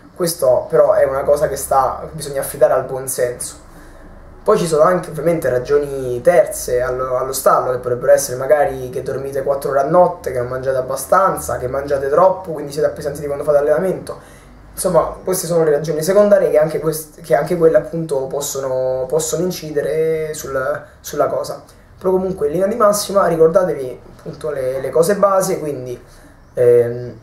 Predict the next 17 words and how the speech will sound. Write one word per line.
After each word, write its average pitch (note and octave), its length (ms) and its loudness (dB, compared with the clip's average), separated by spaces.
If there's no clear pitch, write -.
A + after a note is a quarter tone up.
<clears throat> F#3 640 -6
rendere G3+ 400 4
l'allenamento E3+ 500 4
divertente F#3 1040 2
e, - 260 -10
diciamo, D3 600 -2
eh, C3+ 180 -4
suscitare E3+ 380 2
in E3+ 80 0
noi F#3 120 2
voglia F3+ 360 4
di E3 100 4
allenare D#3+ 720 2
quei D#3+ 200 -2
determinati D#3 360 2
movimenti. C3+ 540 -6
Due, A3+ 520 2